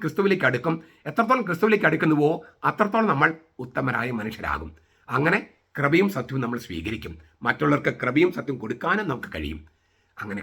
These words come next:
കഴിയട്ടെ. ഏറ്റവും ഉത്തമരായ മനുഷ്യരാകാൻ, ക്രിസ്തുവിലേക്ക് പരമാവധി അടുക്കാനായിട്ടുള്ള ശ്രമങ്ങൾ നമുക്ക് നടത്തിക്കൊണ്ടിരിക്കാം. നമ്മുടെ കർത്താവ് ഈശോ മിശിഹായുടെ കൃപയും പിതാവായ ദൈവത്തിൻ്റെ സ്നേഹവും പരിശുദ്ധാത്മാവിൻ്റെ സഹവാസവും നാം എല്ലാവരോടും കൂടി ഉണ്ടായിരിക്കട്ടെ, ഇപ്പോഴും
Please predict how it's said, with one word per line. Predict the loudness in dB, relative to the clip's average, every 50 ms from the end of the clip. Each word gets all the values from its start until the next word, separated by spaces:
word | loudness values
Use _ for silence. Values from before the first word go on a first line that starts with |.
| -6
കഴിയട്ടെ. | -4 0 0 0 0 0 -2 -4 -6 -10 _ _ -8 -8
ഏറ്റവും | -8 -4 -2 -2 0 0 0
ഉത്തമരായ | -2 -2 -2 0 0 0 -2 -2 -4
മനുഷ്യരാകാൻ, | -6 -6 -6 -4 -2 0 2 4 4 4 4 2 -2 -10 _ _ _
ക്രിസ്തുവിലേക്ക് | -10 -10 -8 -6 -4 -4 -2 -4 -4 -6
പരമാവധി | -6 -6 -2 0 4 4 4 4 4 2 0 -2
അടുക്കാനായിട്ടുള്ള | -4 -4 -4 -2 -2 -2 -2 -4 -4 -2 -2 -4 -4 -4 -8 _ _ _ -10
ശ്രമങ്ങൾ | -6 -4 -2 0 0 0 0 -2 -4 -6 -10
നമുക്ക് | -10 -12 -10 -10 -10 -12
നടത്തിക്കൊണ്ടിരിക്കാം. | -12 -10 -12 -12 -10 -10 -8 -8 -10 -8 -8 -8 -8 -10 -12 _ _ _ _ _ _ _ _ _ _ _ _ 0
നമ്മുടെ | 2 2 2 2
കർത്താവ് | 0 0 0 0 2 2 2
ഈശോ | 0 0 -4
മിശിഹായുടെ | -6 -4 -6 -2 0 2 2 2 2 0
കൃപയും | -2 -2 -2 -2 -4 -4
പിതാവായ | -4 -2 -2 0 0 0 -2 -2
ദൈവത്തിൻ്റെ | -2 -2 -4 -4 -4 -4 -4 -4
സ്നേഹവും | -4 -2 -2 0 0 0 0 -2 -4 -8 -16 _ _ _ _ _ _ _
പരിശുദ്ധാത്മാവിൻ്റെ | -2 0 2 2 2 4 4 4 4 4 4 2 2 2 2 2 2 2
സഹവാസവും | 2 2 4 4 2 2 2 0 2 4
നാം | 4 4 4
എല്ലാവരോടും | 4 6 6 6 6 4 4 2 2 2
കൂടി | 0 0 0 0
ഉണ്ടായിരിക്കട്ടെ, | 0 0 0 0 0 -2 -2 -2 0 0 -2 -2 -4 -8 _ _ _ -14
ഇപ്പോഴും | -12 -8 -4 -2 2 4 4 4 4 2